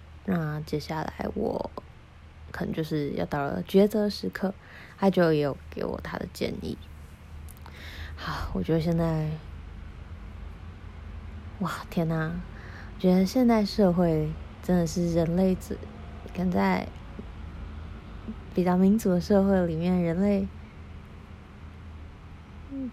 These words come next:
就是现代人最大的挑战就是选择，大家选择太多了，太自-，就是自由，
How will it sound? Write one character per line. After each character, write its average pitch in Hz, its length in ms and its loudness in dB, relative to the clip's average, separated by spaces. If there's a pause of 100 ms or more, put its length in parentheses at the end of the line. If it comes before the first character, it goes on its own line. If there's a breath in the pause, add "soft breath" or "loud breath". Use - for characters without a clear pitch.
(160)
就 214 180 -2
是 180 140 0
现 233 240 4
代 220 180 4
人 175 180 2
最 196 160 4
大 185 140 2
的 185 60 0
挑 - 240 -8
战 180 260 0
就 - 100 -4
是 170 120 -4
选 - 180 -4 (140)
择， - 120 -10 (560)
大 220 140 0
家 202 100 4
选 202 240 0
择 - 200 -2
太 208 220 -4
多 - 240 -8
了， - 100 -10 (100)
太 - 180 2
自-， 185 220 -8 (320)
就 196 100 0
是 180 120 -4 (100)
自 180 240 -4
由， - 220 -6